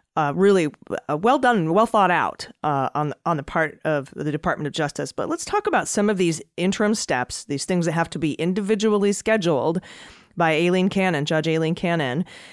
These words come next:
uh, that, uh, honestly are, are ripe for delay. <laughs>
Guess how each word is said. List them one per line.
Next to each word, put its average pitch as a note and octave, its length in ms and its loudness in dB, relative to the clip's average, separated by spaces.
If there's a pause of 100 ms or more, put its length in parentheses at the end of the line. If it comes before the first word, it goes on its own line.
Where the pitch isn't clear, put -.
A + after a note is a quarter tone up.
(240)
uh, D#3+ 340 2
that, F3 520 0
uh, - 280 -4
honestly E3+ 600 0
are, C#3+ 260 -2
are D3 180 0
ripe D3+ 460 -2
for - 160 -6
delay. D#3 640 0
<laughs> - 40 0